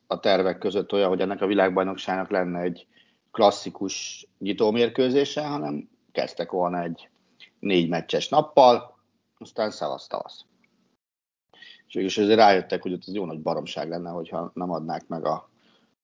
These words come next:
fényét a tornának, bár hozzáteszem, hogy ezzel a tornával kapcsolatban már rengeteg baromságot láttunk, hallottunk, olvastunk. Á, és így döntöttek, hogy akkor kezdődjön vasárnap, és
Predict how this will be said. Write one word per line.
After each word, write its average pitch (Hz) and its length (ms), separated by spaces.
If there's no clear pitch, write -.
fényét 90 480
a 90 60
tornának, 98 500
bár 95 140
hozzáteszem, 92 560
hogy 92 120
ezzel 95 220
a - 20
tornával 101 320
kapcsolatban 92 380
már 92 80
rengeteg 82 260
baromságot 80 640
láttunk, 78 380
hallottunk, 78 500
olvastunk. 113 560
Á, 123 560
és - 160
így 123 360
döntöttek, 113 500
hogy 113 120
akkor 104 220
kezdődjön 90 560
vasárnap, 170 600
és - 720